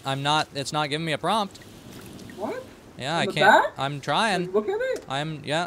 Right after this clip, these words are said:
Speaker 1: Oh, now I can. Yeah, you got out and then all of a sudden I could.
Speaker 2: What?
Speaker 1: That's weird.
Speaker 2: Oh, I guess it's it. So this is the
Speaker 1: Um,
Speaker 2: question mark, by the way.
Speaker 1: Oh, so that's, yeah, that's, yeah, let's,
Speaker 2: Oh,
Speaker 1: let's not
Speaker 2: the
Speaker 1: look at that.
Speaker 2: vodka bottles.
Speaker 1: Let's
Speaker 2: Wait,
Speaker 1: not
Speaker 2: okay,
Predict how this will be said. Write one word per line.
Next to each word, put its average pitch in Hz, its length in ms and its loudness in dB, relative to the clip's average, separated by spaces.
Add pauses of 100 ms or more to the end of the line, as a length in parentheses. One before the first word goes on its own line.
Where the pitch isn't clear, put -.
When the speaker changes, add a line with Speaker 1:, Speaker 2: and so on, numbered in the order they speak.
Speaker 1:
Oh, 156 140 2
now 165 220 6
I 233 100 4
can. 170 260 0
Yeah, 180 200 6
you 143 180 2
got 165 200 4
out 180 160 6
and 139 80 -8
then 151 120 -2
all 147 100 0
of 143 60 -4
a - 20 -8
sudden 156 220 -4
I 147 40 -6
could. 170 200 -2 (140)
Speaker 2:
What? 339 340 -10
Speaker 1:
That's - 160 -10
weird. 110 200 -6
Speaker 2:
Oh, - 40 -6
I - 20 -8
guess 170 160 -14 (240)
it's 170 120 -12
it. 156 80 -14 (1000)
So 180 120 -10
this 202 100 -6
is 233 140 -12
the 214 120 -4
Speaker 1:
Um, 165 220 0
Speaker 2:
question - 100 -8
mark, 165 160 -12
by 160 100 -8
the 156 140 -14
way. 151 140 -14 (400)
Speaker 1:
Oh, 156 260 4
so 160 160 -2
that's, 175 340 2
yeah, 170 180 4
that's, 170 480 2
yeah, 147 180 2
let's, 160 260 2
Speaker 2:
Oh, 269 120 0
Speaker 1:
let's 185 200 0
not 180 180 4
Speaker 2:
the 220 60 4
Speaker 1:
look 214 120 4
at 208 60 -6
that. 214 260 8
Speaker 2:
vodka 254 160 -6
bottles. 247 640 -4 (1700)
Speaker 1:
Let's 165 180 -4
Speaker 2:
Wait, 294 80 0
Speaker 1:
not 294 220 2 (120)
Speaker 2:
okay, 123 220 0